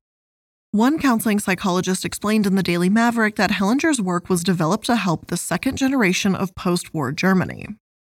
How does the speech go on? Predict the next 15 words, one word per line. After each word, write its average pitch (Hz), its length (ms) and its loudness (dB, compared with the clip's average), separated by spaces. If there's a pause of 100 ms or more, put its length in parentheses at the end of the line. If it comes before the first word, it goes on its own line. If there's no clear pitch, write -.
(300)
Hellinger, 214 560 2
as 185 160 0
a 180 80 0
German 180 360 0
and 190 280 -2
counselor, 208 480 0
worked 165 320 -4
with 202 120 -2
a 214 60 4
lot 185 300 2
of 240 120 0
descendants 170 580 -2
of - 220 -12
perpetrators, - 760 -6 (140)
Nazis. - 640 -6